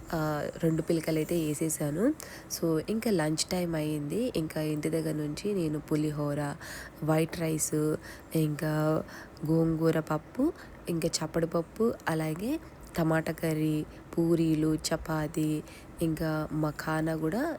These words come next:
ఇంటి దగ్గర నుంచి ప్రిపేర్ చేసుకొని వచ్చాను. అలాగే, ఆ,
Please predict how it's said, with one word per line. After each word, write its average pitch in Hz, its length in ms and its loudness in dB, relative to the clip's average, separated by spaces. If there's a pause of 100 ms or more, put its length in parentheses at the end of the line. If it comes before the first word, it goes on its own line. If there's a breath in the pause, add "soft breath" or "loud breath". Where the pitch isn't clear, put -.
ఇంటి 156 220 0
దగ్గర 156 260 0
నుంచి 151 260 -4
ప్రిపేర్ 160 440 -2
చేసుకొని 156 360 -2
వచ్చాను. 151 560 -6
అలాగే, 165 500 -2 (520 loud breath)
ఆ, 156 400 2